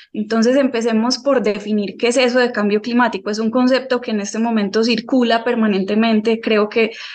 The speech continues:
todos los que, todos nuestros contemporáneos, pues, <laughs> en algún momento lo habrán oído, eh,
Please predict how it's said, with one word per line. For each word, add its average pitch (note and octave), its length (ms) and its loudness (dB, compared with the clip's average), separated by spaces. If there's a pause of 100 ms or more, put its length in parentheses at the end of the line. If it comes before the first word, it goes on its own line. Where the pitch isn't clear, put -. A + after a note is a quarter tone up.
(180)
todos A3+ 360 4
los A#3+ 240 2
que, G#3 380 0 (260)
todos A#3+ 260 2
nuestros B3 400 0
contemporáneos, G#3+ 1040 0
pues, C4+ 320 0
<laughs> - 20 2
en B3+ 100 2
algún A3+ 340 -4
momento A#3+ 460 -8 (320)
lo A3+ 140 0
habrán G#3 320 2
oído, C4 540 4 (380)
eh, G#3+ 680 0